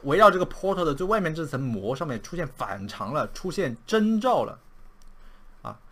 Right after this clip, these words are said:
我们就知道有东西从里面进来了，我们探测到了，了解吗？外面这层膜，你可以说外面这层膜，这层膜实际上是被，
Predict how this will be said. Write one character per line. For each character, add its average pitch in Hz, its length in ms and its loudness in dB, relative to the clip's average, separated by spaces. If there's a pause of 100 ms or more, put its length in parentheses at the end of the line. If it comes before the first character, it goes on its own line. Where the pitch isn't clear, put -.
(140)
我 135 80 -4
们 139 100 -2
就 160 140 2
知 151 160 -4
道 156 140 8
有 123 120 2
东 127 140 0
西 143 80 0
从 131 160 -6
里 131 60 -6
面 110 160 -4 (420)
进 131 160 -10
来 110 140 -8
了， - 120 -14 (320)
我 - 40 -16
们 117 180 -8
探 147 180 -6
测 107 120 -6
到 104 100 -4
了， 101 100 -10 (380)
了 107 100 -10
解 113 80 -6
吗？ 110 280 -6
外 160 120 2
面 147 240 -2
这 160 140 -6
层 135 100 -6
膜， 110 300 -8
你 - 100 -10
可 202 140 4
以 196 60 6
说 202 160 4
外 240 120 10
面 196 120 4
这 180 100 -2
层 170 80 -2
膜， 147 260 2 (540)
这 277 140 2
层 202 120 8
膜 160 280 6
实 - 160 -2
际 - 20 0
上 202 140 8
是 170 100 -4
被， 160 320 0